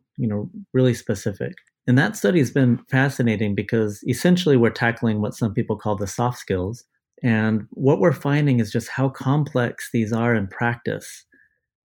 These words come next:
in terms of how people construct ideas about what is good communication for a nurse or good communication for an oil rig tech-, technician. And one of the things that's really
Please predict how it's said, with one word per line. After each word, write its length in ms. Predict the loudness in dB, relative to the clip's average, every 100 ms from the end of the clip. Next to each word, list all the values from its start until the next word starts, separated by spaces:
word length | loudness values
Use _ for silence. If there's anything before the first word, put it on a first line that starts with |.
| _ -6
in 140 | -4
terms 260 | -2 -2 -2
of 140 | -4
how 160 | -4 -4
people 680 | -2 -4 -2 0 0 -2 -6
construct 640 | -4 -4 -2 -4 -2 -2 -2
ideas 580 | -4 -2 0 0 0 -2
about 400 | -4 -2 -2 -2
what 160 | -2
is 160 | -2 -2
good 260 | -2 -2 -2
communication 880 | -4 -2 -2 -2 -2 -2 -4 -6
for 160 | -2 -2
a 80 | 0
nurse 560 | 0 -2 -4 -8 -20 _ _ -12
or 220 | -6 -4
good 220 | -2 -2
communication 760 | 0 0 0 -2 -2 -2 -2 -4
for 200 | -2 -2
an 120 | -2
oil 320 | 0 0 0 0
rig 260 | -2 -4
tech-, 260 | -6 -6 -6 -6
technician. 680 | -4 -2 -4 -4 -6 -8 -10 _ _
And 200 | -2 4
one 120 | 6 6
of 60 |
the 100 | 4
things 360 | 4 4 4 2
that's 260 | 0 -2
really 440 | 0 4 4 2